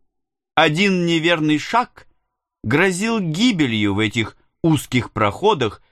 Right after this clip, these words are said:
тянувшихся по краям пропасти. Я не подвергался головокружению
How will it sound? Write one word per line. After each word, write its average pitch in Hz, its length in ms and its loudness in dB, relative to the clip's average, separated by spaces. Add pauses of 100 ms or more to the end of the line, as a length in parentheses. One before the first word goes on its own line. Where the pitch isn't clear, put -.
(140)
тянувшихся 151 1000 0
по 139 140 0
краям 139 420 0
пропасти. 104 760 -4 (1040)
Я 131 440 2
не 165 180 0
подвергался 151 840 -2
головокружению 113 960 -2